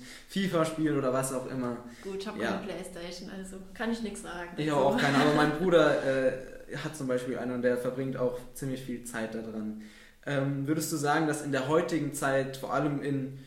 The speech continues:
Speaker 1: Bezug auf Corona, ähm, weniger Jugendkultur stattfindet?
Speaker 2: Auf jeden Fall. Wir hatten ja auch schon gesagt, dass klar, Jugendkultur sind auf Veranstaltungen und das Vereinsleben, aber grad auch, ähm,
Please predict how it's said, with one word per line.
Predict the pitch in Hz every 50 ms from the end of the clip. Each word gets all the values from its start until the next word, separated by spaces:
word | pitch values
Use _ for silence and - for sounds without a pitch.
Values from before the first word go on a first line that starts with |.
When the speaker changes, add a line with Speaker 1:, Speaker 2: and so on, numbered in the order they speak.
| - - - -
Speaker 1:
Bezug | - - - - 151 147 131
auf | 131 131 -
Corona, | - 127 127 147 175 170 147 135 127 123 123 - 123
ähm, | 123 120 120 120 117 - - - -
weniger | 127 147 196 233 214 - - 120 113
Jugendkultur | 117 113 120 120 120 - 131 120 - 120 113
stattfindet? | 110 - - 107 104 107 - 113 113 117 135 147 - - - - - - -
Speaker 2:
Auf | - 202 196 -
jeden | 202 190 190
Fall. | 185 - 202 202 196 185 185 220 240 - - - - - - - - - - _ _
Wir | _ 214 220
hatten | 220 233
ja | 226 220
auch | 214
schon | 220 226 220
gesagt, | 226 226 208 208 202 208 202 208 - - -
dass | 202 196 - -
klar, | - - 202 202 214
Jugendkultur | 233 233 233 233 233 226 220 220 220 226 220
sind | 220 214 208 202 214 - - - 214 - -
auf | 214 214
Veranstaltungen | 214 - 220 254 254 254 254 247 240 240 240 240 233 240 240 240 233
und | 226 - 208 208 202 208 208 - -
das | 214 208 -
Vereinsleben, | - 202 - 208 233 233 233 - 226 226 226 220
aber | 202 196 196 196 - - - - -
grad | - - 214 240 240 - -
auch, | 208 214 214 214 214 214 214 - - - - - - - - - - -
ähm, | 190 202 202 196 196 196 196 196 196 190 190 185 190 190